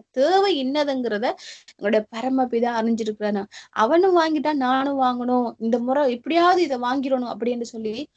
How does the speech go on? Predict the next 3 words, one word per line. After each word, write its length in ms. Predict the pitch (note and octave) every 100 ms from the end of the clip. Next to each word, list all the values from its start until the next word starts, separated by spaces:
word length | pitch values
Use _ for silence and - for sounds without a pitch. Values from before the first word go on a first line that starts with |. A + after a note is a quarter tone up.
| - _ -
பொருளாசை 760 | C4+ D4+ F4+ F4 C#4+ D4 - A3 - _
கொண்டவர்களாக 680 | A3+ A#3 A3 G#3+ G#3+ G#3 A3
இல்லாதபடிக்கு, 760 | A3+ A3 G#3+ G3+ G3 G3 -